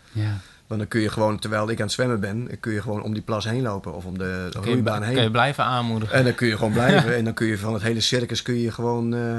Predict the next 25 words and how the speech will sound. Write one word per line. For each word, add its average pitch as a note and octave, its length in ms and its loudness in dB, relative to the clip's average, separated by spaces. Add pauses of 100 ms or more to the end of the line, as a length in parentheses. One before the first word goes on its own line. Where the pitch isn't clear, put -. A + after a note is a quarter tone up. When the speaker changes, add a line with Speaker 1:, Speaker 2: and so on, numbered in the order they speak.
(360)
Speaker 1:
Hey, B2 180 2
kan D3+ 120 4
Speaker 2:
deel D#3 100 10
Speaker 1:
je D#3 60 6
zeggen, C3+ 160 4
Speaker 2:
uitmaken. B2 220 4
Speaker 1:
mensen C#3 320 4
die B2 140 6
denken C3 300 2
van, G2 120 0
"Ja, F2 240 -2
maar F2 140 -2
het E2 120 -8
is F2 100 -6
pikken F#2 300 -6
donker, G2 300 -2
dan F2+ 80 -4
zie G#2 260 -2
ik F#2 80 -2
niks." F#2+ 200 -4
Het B2 120 -8
is A2 160 -8
echt - 260 -4
een G#2+ 100 2
belevenis. G2 680 -4